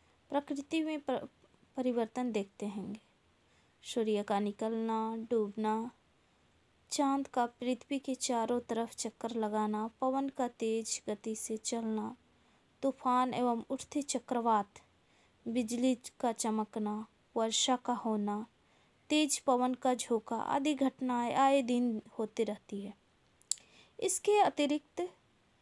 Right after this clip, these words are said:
भी प्रकृति के असाधारण दृश्य आकाश में हम देखते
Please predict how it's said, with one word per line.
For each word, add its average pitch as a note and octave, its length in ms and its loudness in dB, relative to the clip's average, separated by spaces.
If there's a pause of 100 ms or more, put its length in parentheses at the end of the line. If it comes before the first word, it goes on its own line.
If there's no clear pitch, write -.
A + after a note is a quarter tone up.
(280)
भी C4 140 2
प्रकृति D4+ 640 0
के E4+ 380 0 (100)
असाधारण B3+ 840 2
दृश्य A#3 540 2
आकाश D4+ 640 -2
में B3 280 -2 (500)
हम C4+ 140 -2
देखते A3 420 0